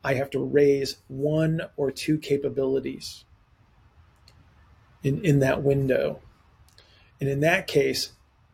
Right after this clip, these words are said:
you might be focusing a great deal of, of time, effort, and resources on a very small number of capabilities.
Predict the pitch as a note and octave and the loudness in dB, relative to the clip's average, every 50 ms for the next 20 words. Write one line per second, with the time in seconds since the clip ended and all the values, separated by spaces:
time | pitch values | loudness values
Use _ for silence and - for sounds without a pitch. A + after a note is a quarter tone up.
0 | _ - D3+ C#3+ C#3+ C#3+ C#3+ C#3+ C#3+ D3 C3+ C3 - C#3+ C3+ C3+ B2+ - C3+ C3+ | _ -6 -4 -2 0 0 0 -2 -2 -4 -4 -2 -2 -2 -2 -2 -4 -6 -6 -6
1 | B2+ B2 C3 C3+ C3 C#3+ C#3 C#3+ D3 D3 D#3 E3+ F#3 G#3 A3+ A3+ G#3+ G#3+ - - | -6 -6 -8 -6 -6 -6 -6 -4 4 6 8 10 12 12 12 10 8 2 -2 -6
2 | C3 B2+ B2+ B2+ B2 C3 G#2+ - - _ - C#3+ C3+ - - - _ _ - C3+ | -4 -4 -4 -6 -6 -8 -10 -12 -14 _ -4 -4 -4 -4 -8 -16 _ _ -14 -14
3 | B2 - - - C3+ C3+ C3+ D3 - D3 - - C#3+ - D3+ C#3 C3+ B2+ - C#3+ | -12 -10 -8 -6 -6 -6 -4 -4 -4 -4 -2 -2 -4 -4 -4 -6 -6 -4 -4 -6
4 | C3 - - - - - - B2+ C3 C3 B2 B2 A#2 A#2 C#3+ D3+ D#3 D3+ C#3 B2+ | -6 -6 -8 -8 -10 -10 -10 -10 -8 -8 -8 -10 -6 2 4 6 6 6 4 2
5 | - - - - - B2+ B2 B2 C3 C3 C#3 C#3+ C#3 C#3+ C#3+ C#3 C#3 C3+ C3 B2 | -2 -4 -6 -8 -8 -8 -6 -2 0 0 2 4 4 4 4 4 4 4 2 0
6 | B2 B2 B2 A#2+ B2 B2 A#2+ - - A#2+ A#2+ - - - - - - - - - | -2 -6 -6 -4 -4 -4 -4 -6 -8 -10 -10 -10 -12 -14 -16 -16 -16 -16 -18 -18
7 | - - - - | -20 -20 -20 -20